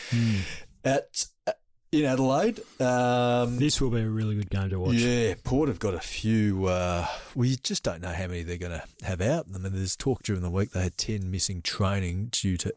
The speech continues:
Speaker 2: illness, uh, on top of the injury concerns they had last week. I think they'll get Aliir, Aliir back and Jones, but there's no Charlie Dixon, no McKenzie, no Lycett. So, um, they've got their injury issues, and what, four in a row as well. So
Speaker 1: Yeah.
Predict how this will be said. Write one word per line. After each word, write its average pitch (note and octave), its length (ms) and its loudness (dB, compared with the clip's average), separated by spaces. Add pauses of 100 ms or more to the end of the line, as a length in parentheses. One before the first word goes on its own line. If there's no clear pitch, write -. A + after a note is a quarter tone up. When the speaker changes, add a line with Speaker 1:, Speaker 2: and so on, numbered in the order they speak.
(100)
Speaker 2:
illness, G2+ 720 2
uh, G2 460 0
on G#2 100 0
top F#2+ 240 0
of F2 80 0
the F2 140 4
injury F#2+ 320 2
concerns F2+ 460 0
they F#2 100 4
had F2+ 140 4
last F#2 340 2
week. F#2 160 -2
I A2 40 -2
think F3 160 -2
they'll E3 140 2
get G#2+ 240 -2 (180)
Aliir, G2+ 460 4
Aliir G2 260 2
back F#2 280 0
and F2+ 120 0
Jones, F#2+ 480 2
but G#2 160 -2
there's A2 160 0
no D#3 160 0
Charlie F#2+ 360 0
Dixon, F#2+ 400 -2 (500)
no A#2+ 160 2
McKenzie, F#2+ 500 0
no F#2 160 -2
Lycett. F2+ 460 0 (540)
So, F#2+ 640 2
um, F#2+ 400 2
they've G2 220 -2
got E3 140 0
their G#2 220 4
injury A2 380 4
issues, A2+ 300 0
and G#2+ 120 2
what, A2+ 220 -2
four C#3+ 380 2
in G2+ 40 4
a F#2 80 2
row G2 300 2
as F2 140 -2
well. G2+ 240 2
So G2+ 300 -2
Speaker 1:
Yeah. F#2+ 220 0